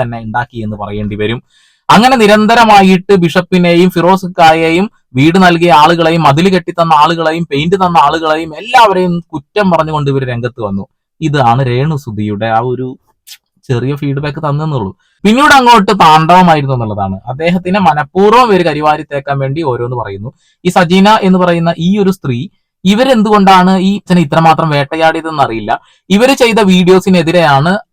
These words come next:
ബിഷപ്പ് കംപ്ലൈന്റ് കൊടുത്തത്. ഏഴ് ദിവസത്തിനകം വീഡിയോസ് ഡിലീറ്റ് ചെയ്തിട്ടില്ലെങ്കിൽ കൊടുത്ത സ്ഥലം തിരിച്ചു വാങ്ങാനുള്ള സംവിധാനങ്ങൾ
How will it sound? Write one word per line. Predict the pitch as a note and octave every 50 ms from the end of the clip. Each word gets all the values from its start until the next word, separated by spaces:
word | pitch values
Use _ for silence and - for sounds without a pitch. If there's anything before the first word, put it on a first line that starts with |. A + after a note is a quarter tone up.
| _ _ _ _ _ _ - -
ബിഷപ്പ് | C#3+ D3+ D3+ - F#3 E3+ F3 F3 D#3+
കംപ്ലൈന്റ് | D#3 C3+ C#3 C#3 D#3 D#3+ D#3+ E3
കൊടുത്തത്. | D#3 C#3 C3 C#3 D3+ D#3+
ഏഴ് | F3 G3 A#3 B3+
ദിവസത്തിനകം | A3 A#3+ G#3 G3 G#3+ G3 G3+ G3 F#3+ F#3 F#3 F3+
വീഡിയോസ് | E3 D#3 D3+ E3+ E3 -
ഡിലീറ്റ് | E3 D#3 C#3+ C#3+ C#3+ C#3
ചെയ്തിട്ടില്ലെങ്കിൽ | D3+ C3+ C3 B2 B2 A2+ A2 G#2+ G2+ G#2 G#2+ B2+ F#3 - _ _ _ _ _ _ _ _ _ _ _ -
കൊടുത്ത | - C3+ F#3+ G#3+ - - C4+
സ്ഥലം | C4+ - A3 F#3 F#3 F#3 F#3 -
തിരിച്ചു | F3 E3 E3 C#3 - - G#3
വാങ്ങാനുള്ള | F3 D#3 D3 D3 D3+ D#3 E3+ E3+ E3 D#3+ D#3
സംവിധാനങ്ങൾ | D#3 D3+ C3+ C3 C3+ C#3 C#3+ C#3 C#3+ C#3 C#3+ C#3 C3+ B2+ C3